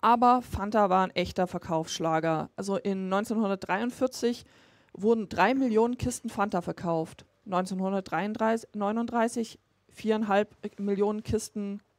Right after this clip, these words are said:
Cola. Allerdings müsst ihr euch das nicht so vorstellen, dass die Fanta so wie jetzt einfach getrunken wird von mir,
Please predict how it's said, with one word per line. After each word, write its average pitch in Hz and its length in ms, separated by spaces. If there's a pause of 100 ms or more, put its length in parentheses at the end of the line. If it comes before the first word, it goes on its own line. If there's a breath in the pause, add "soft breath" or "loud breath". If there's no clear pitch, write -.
Cola. 170 400 (680 soft breath)
Allerdings 214 420
müsst 247 220
ihr 220 40
euch 240 100
das 240 140
nicht 233 160
so 240 80
vorstellen, 240 600
dass 226 140
die 214 100
Fanta 214 640 (760)
so 202 400 (440)
wie 190 200
jetzt - 440
einfach 202 260
getrunken 233 480
wird 202 140
von 208 200
mir, 214 260